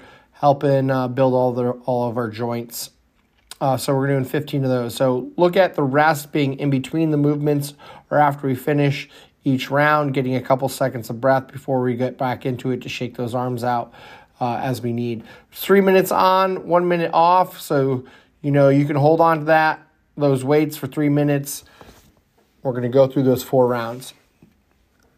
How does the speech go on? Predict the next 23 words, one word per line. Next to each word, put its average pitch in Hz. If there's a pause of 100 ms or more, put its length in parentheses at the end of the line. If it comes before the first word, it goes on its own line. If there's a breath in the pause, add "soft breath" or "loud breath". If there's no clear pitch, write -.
(680)
Onto 165
our 160
rebuild, 180
we're 156
gonna 147
be 143
on 139
our 135
week 135
three 139
progression 131
of 120
our 120
tempo 123
deadlift. 131
So 131
we're 120
gonna 139
do 170
four 185
sets 175
of 147
five 160